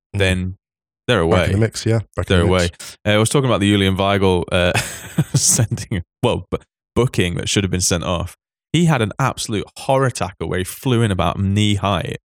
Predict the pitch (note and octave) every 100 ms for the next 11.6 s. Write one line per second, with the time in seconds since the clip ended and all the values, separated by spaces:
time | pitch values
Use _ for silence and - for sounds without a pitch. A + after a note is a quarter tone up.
0 | - G2 B2 - E2+ E2+ - G#2+ C3 B2+
1 | - - - C3 - - - - _ _
2 | _ G2 F2+ D2+ C2+ - - - _ _
3 | _ _ F#2+ F#2 F#2 F#2 - _ _ -
4 | C#3+ G#2 B2 - - - - G1+ - _
5 | _ _ - G2 G2 G2 F#2 G2 G2 G2
6 | F#2 F2+ F2+ F2 F2 E2+ - _ _ _
7 | _ _ _ - G2 G2+ G2 - F2+ F2
8 | F2 E2+ - _ _ _ _ _ _ _
9 | _ _ _ - F#2+ E2+ E2+ - F#2+ F#2
10 | F2 E2+ E2 - - - F2+ E2+ - F2+
11 | F2 E2+ E2+ E2 E2 -